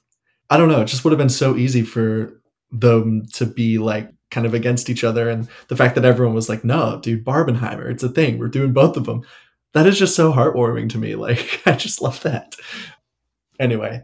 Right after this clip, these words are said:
that's a s-, tangent, but yeah, we did our, we did our Nolan ranked. I feel like I love Dunkirk,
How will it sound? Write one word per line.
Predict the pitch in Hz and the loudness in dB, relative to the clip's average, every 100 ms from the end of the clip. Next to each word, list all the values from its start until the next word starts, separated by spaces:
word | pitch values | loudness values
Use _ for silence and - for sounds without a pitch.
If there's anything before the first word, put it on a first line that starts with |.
| _ | _
that's | 113 113 - - | -4 -4 -6 -6
a | 123 | -6
s-, | - - - - | -6 -8 -14 -12
tangent, | - 110 113 113 - | -6 -6 -6 -10 -12
but | 120 - _ _ _ - - | -14 -14 _ _ _ -20 0
yeah, | 131 117 - 123 - | 2 2 0 -6 -4
we | 123 | -2
did | 143 147 | 2 4
our, | 151 143 143 | 4 2 0
we | 123 | 0
did | 147 | 2
our | 147 135 | 4 4
Nolan | 127 127 127 | 6 6 4
ranked. | 117 113 113 - - - _ _ _ _ _ _ 123 | 2 0 -2 -6 -14 -14 _ _ _ _ _ _ -16
I | |
feel | - 147 | -4 2
like | 147 151 - - _ _ _ _ 123 | 4 4 0 -16 _ _ _ _ 0
I | |
love | 123 120 123 135 123 120 113 113 _ _ _ | 2 4 6 6 6 4 0 -8 _ _ _
Dunkirk, | 127 113 - 117 113 - | -2 -2 0 -2 -2 -6